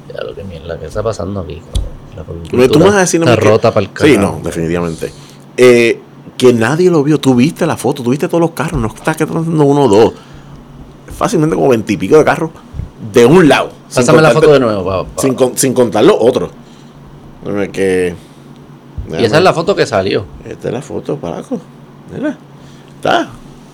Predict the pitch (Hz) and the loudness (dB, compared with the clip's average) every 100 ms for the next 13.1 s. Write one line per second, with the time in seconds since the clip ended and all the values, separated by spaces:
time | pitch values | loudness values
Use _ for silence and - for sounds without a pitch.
0 | - - 95 120 160 - - 170 135 104 | -16 -4 0 2 2 2 2 2 0 -4
1 | - - - - - - - 117 - 117 | -16 -20 -12 -12 -12 -20 -10 -6 -2 -2
2 | 123 120 113 104 104 - - - - 117 | -4 -8 -10 -12 -14 -20 -20 -20 -12 -10
3 | 104 104 - - - - - - - - | -6 -8 -8 -16 -20 -20 -20 -20 -20 -20
4 | - - 120 143 110 123 - 147 - - | -14 0 0 2 -2 -4 -2 -4 -4 -4
5 | 95 - - - - - 117 113 - 120 | -4 -6 -12 -20 -20 -2 0 0 2 0
6 | 104 131 95 110 - 101 110 120 156 151 | 2 0 0 0 -2 -2 0 0 0 -6
7 | - - 117 104 82 110 95 69 - - | -18 -6 -4 -4 0 0 2 -4 -8 -18
8 | - - - - - - - 117 156 185 | -20 -20 -20 -20 -20 -8 -4 0 2 2
9 | 190 185 170 175 147 180 160 160 175 170 | 4 6 6 6 4 4 2 0 -2 -2
10 | 214 254 - - - - 95 85 90 92 | -4 -4 -8 -16 -16 -12 -4 -2 0 2
11 | 143 151 139 127 113 113 113 110 107 113 | 4 4 2 0 0 0 0 -2 0 2
12 | 127 147 107 135 - - 165 165 117 110 | 4 4 2 2 0 2 2 2 2 2
13 | 110 | 0